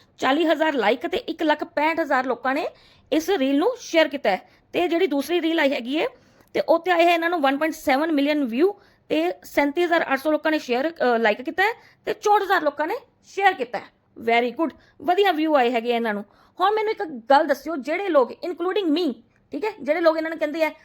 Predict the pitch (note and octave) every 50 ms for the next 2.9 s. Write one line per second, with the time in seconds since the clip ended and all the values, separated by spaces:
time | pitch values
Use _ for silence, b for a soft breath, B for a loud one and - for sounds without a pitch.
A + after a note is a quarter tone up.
0 | b b b b - - C4+ C4+ C4+ C#4 C#4 C4+ A#3 G#3 B3+ C#4+ D4+ D4+ D4+ D4
1 | C#4 C#4+ C#4+ C#4 - C4 B3+ C4 D4+ C#4+ C4 B3 B3+ A#3 G#3 B3 B3 C#4 D#4 D#4+
2 | - D4 D4 C#4+ D4 C#4+ D4 C#4+ - _ _ _ - C#4+ D#4 F#4 F4+ F4